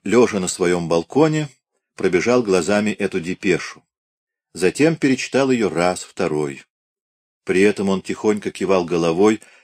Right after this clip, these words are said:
собственно, даже не головой, а всем корпусом, и сквозь зубы цедил: «М-да, м-да, м-да, так-так, Иоахим возвращается».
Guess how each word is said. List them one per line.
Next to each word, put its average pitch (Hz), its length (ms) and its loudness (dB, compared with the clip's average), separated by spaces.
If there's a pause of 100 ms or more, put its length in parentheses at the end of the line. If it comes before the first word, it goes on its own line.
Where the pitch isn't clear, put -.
(200)
собственно, 87 580 -6
даже 87 300 -2
не 82 140 -6
головой, 85 560 2
а 76 40 -2
всем 78 300 -8
корпусом, 127 720 -2 (380)
и 87 100 -8
сквозь 90 380 0
зубы 107 320 -2
цедил: 85 540 -2
«М-да, 82 920 -2
м-да, 90 480 -4
м-да, 73 680 -6 (120)
так-так, 90 920 -2 (540)
Иоахим 87 580 0
возвращается». 95 1040 -4